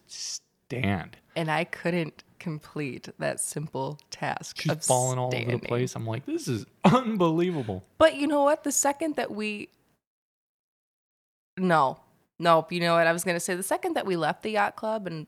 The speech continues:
Speaker 2: like, the crowd of the dance floor and all that, that I, I was able to stand on my own two feet. That's a lie, because w-, us and our group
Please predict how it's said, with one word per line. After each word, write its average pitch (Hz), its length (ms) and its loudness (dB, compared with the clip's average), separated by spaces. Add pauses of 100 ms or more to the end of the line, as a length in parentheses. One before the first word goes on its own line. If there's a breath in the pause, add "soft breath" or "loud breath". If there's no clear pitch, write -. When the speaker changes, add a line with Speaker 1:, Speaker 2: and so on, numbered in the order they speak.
Speaker 2:
like, 165 240 -4
the 151 80 -6
crowd 160 540 2
of 147 220 -4
the 160 80 -4
dance 147 280 -4
floor 160 320 -4
and 151 100 -4
all 147 180 0
that, 143 360 -4
that 143 100 -6
I, 123 160 -6 (100)
I 175 240 0
was 190 380 2
able 175 220 -6
to - 100 -14
stand 151 240 -4
on 147 80 -8
my 143 80 -6
own 143 120 -6
two - 160 -12
feet. 170 220 -10
That's 262 200 -2
a 151 60 -6
lie, - 240 -8 (460 loud breath)
because 180 520 2 (680 soft breath)
w-, 147 320 -10 (300)
us 285 340 4
and 208 140 -2
our 185 120 2
group 208 380 -8